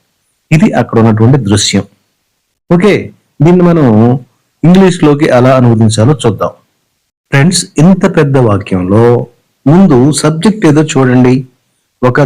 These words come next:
దయగల దుకాణదారుడు, దాని ఇంగ్లీష్లో ఏమంటాం? A kind hearted shopkeeper. A kind hearted shopkeeper. ఓకే, ఆ తర్వాత దీనిలో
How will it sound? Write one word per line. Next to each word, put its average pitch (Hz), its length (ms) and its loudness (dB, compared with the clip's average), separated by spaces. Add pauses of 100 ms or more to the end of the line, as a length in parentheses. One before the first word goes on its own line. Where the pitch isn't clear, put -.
దయగల 127 440 2 (340)
దుకాణదారుడు, 117 1120 2 (920)
దాని 139 180 2
ఇంగ్లీష్లో 185 360 2
ఏమంటాం? 175 340 0 (800)
A 123 160 2 (280)
kind 160 260 2 (140)
hearted 139 500 0 (160)
shopkeeper. 127 920 0 (800)
A 120 160 2 (360)
kind 131 260 2 (100)
hearted 127 460 0 (440)
shopkeeper. 127 840 0 (680)
ఓకే, 202 200 0 (720)
ఆ 165 140 -2
తర్వాత 196 280 0 (840)
దీనిలో 190 280 4